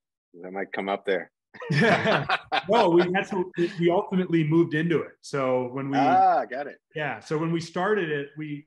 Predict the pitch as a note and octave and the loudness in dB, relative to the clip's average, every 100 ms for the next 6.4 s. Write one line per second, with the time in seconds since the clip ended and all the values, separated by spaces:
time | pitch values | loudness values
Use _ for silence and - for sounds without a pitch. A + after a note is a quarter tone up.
0 | - D3+ D3+ D3 E3+ E3 D#3 D#3+ - _ | -12 -12 -6 0 0 0 -4 -10 -14 _
1 | _ _ D#3 D#3 C#3+ D#3+ E3 D3+ D3+ D3 | _ _ -12 -8 -2 2 2 2 -2 -2
2 | C3 D3 D3 C#3+ - - _ _ _ _ | -2 2 2 2 -2 -16 _ _ _ _
3 | C#3 C3 D3 D#3 D3+ D3+ C#3 C#3 C#3 D3 | -4 2 4 4 2 0 0 -2 -4 -8
4 | - D3 D3 D3+ D3 D3 D3 D3 B2+ C#3 | -6 -4 -2 -2 0 0 0 -2 -6 -2
5 | C3 C3 B2+ D#3+ F#3 F3+ F3 - D3 C#3+ | -2 -2 -4 -4 -4 -4 -6 -8 -8 -4
6 | C#3+ C#3 C#3 C#3 | -4 -4 -4 -8